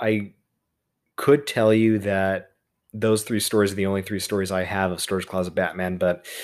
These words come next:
let's be honest, if I really think hard enough, I, I can probably give you a whole book.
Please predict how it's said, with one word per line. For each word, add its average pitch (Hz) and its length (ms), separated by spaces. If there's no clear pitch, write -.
let's 110 180
be 95 140
honest, 85 260
if 113 60
I 113 80
really 95 340
think 90 260
hard 82 260
enough, 82 260
I, 92 280
I 92 80
can 90 180
probably 87 260
give 85 120
you 82 100
a - 40
whole 80 180
book. 85 380